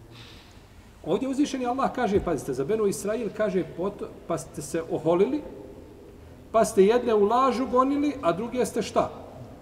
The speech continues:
Ubijali." Vi ste se oholili. U hadisu je došlo šta je oholost. Oholost se kaže, oholost je šta? Odbijanje istine. A oni su jedne u lažu gonili. Šta je to? To je odbijanje istine.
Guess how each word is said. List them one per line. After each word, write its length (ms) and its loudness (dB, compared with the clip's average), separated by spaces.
Ubijali." 480 0
Vi 160 0
ste 160 2
se 140 2
oholili. 480 4
U 40 -6
hadisu 360 -4
je 40 0
došlo 240 -4
šta 140 -4
je 60 0
oholost. 520 -6
Oholost 360 0
se 160 -2
kaže, 360 -2
oholost 400 0
je 80 0
šta? 300 -4
Odbijanje 560 0
istine. 400 -4
A 80 0
oni 160 2
su 140 -4
jedne 240 2
u 80 4
lažu 400 6
gonili. 380 0
Šta 180 0
je 120 2
to? 220 0
To 60 -4
je 40 -2
odbijanje 420 -4
istine. 300 -8